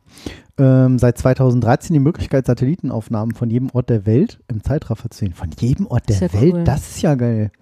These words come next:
Speaker 2: Dann kannst du mir hier dein Wohngebiet
Speaker 1: Jetzt hat
Speaker 2: angucken.
Speaker 1: Google dem Tool ein Update verpasst. Vier Jahre sind dazugekommen, sodass jetzt die Entwicklung von neunzehnhundertvierundachtzig bis sechzehn zu sehen ist.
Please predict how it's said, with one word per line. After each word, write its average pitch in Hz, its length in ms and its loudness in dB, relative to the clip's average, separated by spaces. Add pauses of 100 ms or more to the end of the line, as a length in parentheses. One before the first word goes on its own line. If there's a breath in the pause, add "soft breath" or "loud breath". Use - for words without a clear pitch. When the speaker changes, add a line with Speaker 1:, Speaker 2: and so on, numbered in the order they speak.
(640 soft breath)
Speaker 2:
Dann 220 140 -6
kannst 170 200 -6
du 185 40 -6
mir 185 40 -2
hier 185 100 0
dein 185 160 0
Wohngebiet 202 260 -2
Speaker 1:
Jetzt 151 160 0
hat 151 80 2
Speaker 2:
angucken. 156 180 2
Speaker 1:
Google 180 340 4 (260)
dem 120 280 0
Tool 170 240 0
ein 131 160 2
Update 156 320 0
verpasst. 170 400 -2
Vier - 140 -4
Jahre 139 240 0
sind 120 140 -4
dazugekommen, 156 600 -2
sodass 135 280 -2
jetzt - 180 -2
die 127 40 -2
Entwicklung 123 400 -2
von 117 180 -2
neunzehnhundertvierundachtzig 160 1200 0
bis - 160 -4
sechzehn 143 320 0
zu 113 140 -6
sehen 95 260 -2
ist. 95 220 -8